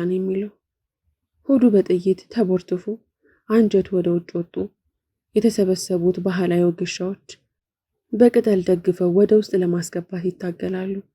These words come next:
ወደ ውጪ የወጣውን አንጀቱን ሳይ የምሆነው ጠፋኝ። አሰቃቂና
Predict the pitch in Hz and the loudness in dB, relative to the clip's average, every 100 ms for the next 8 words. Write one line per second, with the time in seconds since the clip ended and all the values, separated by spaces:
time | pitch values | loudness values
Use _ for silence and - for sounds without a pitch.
0 | _ _ _ _ - _ _ - 247 247 | _ _ _ _ -20 _ _ 2 4 6
1 | 233 - 208 190 _ _ 208 233 - 175 | 4 0 -2 -2 _ _ 2 4 4 -2
2 | 175 180 180 175 175 180 175 240 285 _ | -2 0 -2 -2 -6 -8 -8 -10 -12 _
3 | _ _ _ _ 233 202 185 180 180 - | _ _ _ _ 2 2 2 0 -2 -6
4 | 190 _ 196 196 _ _ _ _ _ - | -16 _ -12 -12 _ _ _ _ _ -20
5 | - - 247 247 247 220 208 185 185 175 | -20 -6 -2 0 0 -2 -4 -4 -2 0